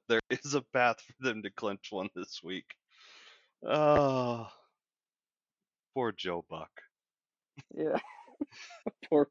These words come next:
Speaker 2: guy.
Speaker 1: How do you get excited for this
Speaker 2: Uh,
Speaker 1: one?
Speaker 2: I don't know.
Speaker 1: Give me the Chargers minus four. Nick's gonna
Speaker 2: Minus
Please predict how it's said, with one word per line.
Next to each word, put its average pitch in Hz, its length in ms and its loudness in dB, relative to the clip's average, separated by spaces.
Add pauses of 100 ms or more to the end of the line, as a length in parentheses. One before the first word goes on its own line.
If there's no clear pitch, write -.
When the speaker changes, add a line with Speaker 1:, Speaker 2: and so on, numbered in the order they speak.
Speaker 2:
guy. 135 300 2
Speaker 1:
How 185 160 6
do 180 80 4
you 160 120 2
get 127 140 4
excited 95 540 2
for - 200 2
this - 240 0
Speaker 2:
Uh, - 40 -4
Speaker 1:
one? 92 220 -6 (800)
Speaker 2:
I 147 240 2
don't 131 180 -2
know. 135 360 -6 (1300)
Speaker 1:
Give 160 160 2
me 151 80 2
the 120 140 0
Chargers 113 600 0
minus 101 420 2
four. 113 720 2 (640)
Nick's 131 400 -2
gonna 208 240 2
Speaker 2:
Minus 170 200 -10